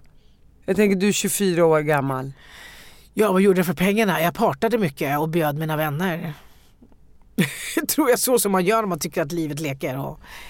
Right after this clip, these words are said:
Speaker 2: inte
Speaker 1: A-,
Speaker 2: riktigt,
Speaker 1: aldrig
Speaker 2: ja.
Speaker 1: att du tänkte, "Jag ska köpa mig en lägenhet",
Speaker 2: Nej.
Speaker 1: eller?
Speaker 2: Jag hade ju en lägenhet. Jag hade en hyresrätt då. Eh, så att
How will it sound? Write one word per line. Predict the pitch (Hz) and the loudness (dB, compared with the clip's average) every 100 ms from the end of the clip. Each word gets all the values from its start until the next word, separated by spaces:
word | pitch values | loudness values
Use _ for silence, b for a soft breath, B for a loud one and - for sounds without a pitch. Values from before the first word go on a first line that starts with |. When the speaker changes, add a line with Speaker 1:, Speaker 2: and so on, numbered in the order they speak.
| B B B | B B B
Speaker 2:
inte | 170 139 175 | -6 -2 2
Speaker 1:
A-, | |
Speaker 2:
riktigt, | 220 240 | 2 4
Speaker 1:
aldrig | 240 214 247 | 4 6 6
Speaker 2:
ja. | |
Speaker 1:
att | 190 | 6
du | 247 | 2
tänkte, | - 220 185 - 185 | 4 2 2 2 4
"Jag | 175 | 4
ska | - | 2
köpa | 175 175 - | -2 -2 0
mig | 170 | 0
en | 165 | 2
lägenhet", | 170 156 151 156 170 151 | 2 2 0 0 -2 -2
Speaker 2:
Nej. | 160 156 | -4 -4
Speaker 1:
eller? | 151 139 123 - - | -4 -6 -8 -16 -4
Speaker 2:
Jag | 185 | -2
hade | 202 147 | -2 -2
ju | |
en | 214 | -4
lägenhet. | 214 123 196 - - _ _ - - - - - - | -4 -10 -14 -16 -20 _ _ -20 -20 -20 -20 -20 -12
Jag | 170 | -4
hade | 196 | 0
en | 180 | 0
hyresrätt | 151 143 - 190 - | -2 -4 -6 -6 -8
då. | 160 285 - - - B B B B B B B 190 | -6 -6 -10 -20 -20 B B B B B B B 0
Eh, | 202 196 190 180 180 175 175 | 2 2 2 2 2 2 2
så | 170 185 | 2 0
att | - - | -2 -8